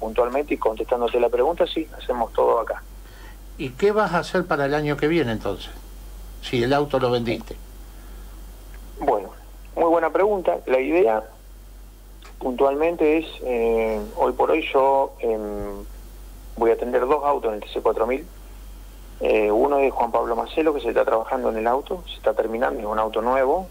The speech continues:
Speaker 1: un Torino nuevo. Y este que yo corrí, que queda en mi taller, y los vamos a atender nosotros también, que para Mario Mazzonat.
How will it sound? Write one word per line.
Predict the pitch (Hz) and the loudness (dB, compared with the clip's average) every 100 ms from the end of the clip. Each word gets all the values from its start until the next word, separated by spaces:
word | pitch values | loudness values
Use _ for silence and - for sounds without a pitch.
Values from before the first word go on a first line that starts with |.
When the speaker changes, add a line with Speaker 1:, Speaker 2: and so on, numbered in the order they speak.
| - | -10
Speaker 1:
un | - | -2
Torino | 107 117 110 | 0 2 0
nuevo. | 131 135 156 185 - - - - - - - - | 2 2 2 -2 -18 -20 -18 -20 -20 -20 -20 -8
Y | 127 143 | 0 4
este | 160 156 - 175 | 2 2 0 0
que | - - | 0 0
yo | 135 131 | 2 2
corrí, | 131 147 160 | 2 0 -2
que | 160 | 0
queda | - - 123 117 | 2 2 2 2
en | 110 107 107 113 | -2 -6 -4 -2
mi | 131 | 2
taller, | 123 120 147 - - - | 0 2 2 0 -2 -6
y | 117 | -2
los | 110 107 | 0 2
vamos | 117 117 | 2 2
a | 117 | 0
atender | 113 113 | 0 0
nosotros | 120 117 139 135 127 | 0 0 0 0 -2
también, | 123 127 156 | -2 -2 0
que | 214 | 0
para | 214 110 | 2 2
Mario | 110 113 110 | 2 0 0
Mazzonat. | 107 - 104 | -2 -2 -6